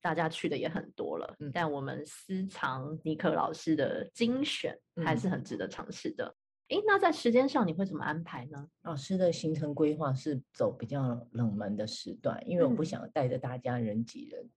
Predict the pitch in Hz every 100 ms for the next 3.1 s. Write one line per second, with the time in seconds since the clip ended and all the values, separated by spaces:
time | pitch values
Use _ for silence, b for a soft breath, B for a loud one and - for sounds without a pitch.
0 | b b - 202 160 160 120 - 143 131
1 | 120 117 123 110 113 - 147 151 131 123
2 | - - 131 127 117 101 101 95 107 110